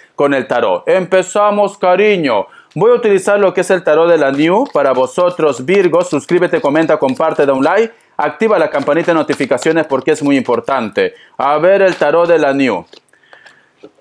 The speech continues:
Me sale la carta de la fuerza, mi querido Virgo. Nos hablan de proyección de futuro también. Nos hablan también de repente que tienes nuevas ideas o que simplemente vas a empezar a ver claridad en tu vida.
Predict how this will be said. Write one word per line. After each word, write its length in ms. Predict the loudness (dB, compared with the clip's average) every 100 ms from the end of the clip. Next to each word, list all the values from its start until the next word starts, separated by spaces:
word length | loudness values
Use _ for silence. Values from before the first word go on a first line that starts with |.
| _ -10 -4
Me 120 | 0
sale 240 | 2 2
la 140 | 0 0
carta 300 | -2 2 2
de 100 | 2
la 160 | 0
fuerza, 560 | -2 0 2 0 0 0
mi 140 | 0
querido 440 | 0 0 2 0 0
Virgo. 640 | 0 0 0 0 0 -4 _ -20 -20 _ -2
Nos 180 | -2 0
hablan 240 | 0 0
de 100 | 0
proyección 720 | -2 -2 0 -2 -2 -2 0 0
de 100 | -2
futuro 640 | -2 -2 0 2 2 0
también. 640 | -2 0 0 2 0 -6 -6
Nos 220 | -4 -2
hablan 260 | 0 0 0
también 240 | -2 0
de 80 | 0
repente 460 | 0 -2 -2 -2 -2
que 100 | 0
tienes 320 | 0 0 0
nuevas 380 | 0 0 -2 -2
ideas 560 | 0 0 0 -2 -6 _ _
o 160 | -2 0
que 100 | 0
simplemente 600 | -2 0 0 0 0 -2
vas 160 | 0
a 40 | 0
empezar 360 | -2 -2 0
a 80 | 2
ver 260 | 0 0 0
claridad 720 | 0 2 0 0 -2 -2 -4
en 220 | -4 -2
tu 140 | -2 0
vida. 480 | 0 0 -4 -6